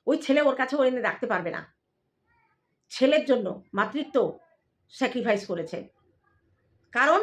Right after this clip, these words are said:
সে জানে তার বাপের বাড়ির লোকগুলো কেমন, তার থেকে বেশি কেউ জানে না। কিষাণুর ঠাকুমা কিষাণুর জন্য কে-, যেমন যা, যতটা করে, বাচ্চার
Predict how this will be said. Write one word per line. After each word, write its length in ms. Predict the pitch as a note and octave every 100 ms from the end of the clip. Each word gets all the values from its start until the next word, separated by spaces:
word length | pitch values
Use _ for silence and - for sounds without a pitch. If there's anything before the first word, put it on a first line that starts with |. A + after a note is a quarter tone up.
| G#4
সে 100 | D#4+
জানে 260 | A#3 A3 D4+
তার 160 | G4 C4+
বাপের 260 | G3 G3 B3
বাড়ির 180 | A#3 A#3+ G#3+
লোকগুলো 280 | G3+ B3 B3
কেমন, 220 | A3+ G#3 F#3+
তার 140 | F#3+ F#3
থেকে 140 | - G#3
বেশি 140 | G3+ -
কেউ 140 | G#3 G3
জানে 160 | - -
না। 60 | - - - - - - - - - _ _ _ _ _ _ _ _
কিষাণুর 400 | - F4+ A4 A4 -
ঠাকুমা 340 | D4 F#4+ G4+
কিষাণুর 360 | G4 F4+ F#4 C#4+
জন্য 200 | E4 D#4+ D#4+
কে-, 160 | B3+
যেমন 280 | B3+ C4 C4+ C4
যা, 120 | B3 B3 B3
যতটা 240 | B3+ D4
করে, 280 | C#4+ C4+ B3+ A3+ - _ _ _ _ _ _ _ _
বাচ্চার 340 | G#3 A3 C#4